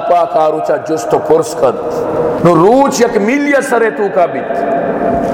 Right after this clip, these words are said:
اور اللہ رب العزت او دا فردن پا فردن جس کنان کد۔ چچو دردناک وحشتناک منظری بھی۔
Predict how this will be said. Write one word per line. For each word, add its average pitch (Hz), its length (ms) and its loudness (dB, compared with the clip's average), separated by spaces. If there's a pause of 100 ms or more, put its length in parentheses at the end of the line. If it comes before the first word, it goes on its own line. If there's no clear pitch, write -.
(120)
اور 175 260 4
اللہ 170 340 4
رب 165 260 2
العزت 156 500 0
او 151 80 -2
دا 190 100 4
فردن 190 560 0 (100)
پا 160 80 4
فردن 151 480 0
جس 139 240 0
کنان 131 380 0
کد۔ - 420 -6 (280)
چچو 196 400 4
دردناک 165 720 2 (140)
وحشتناک 156 720 0
منظری 143 460 0
بھی۔ 123 200 -4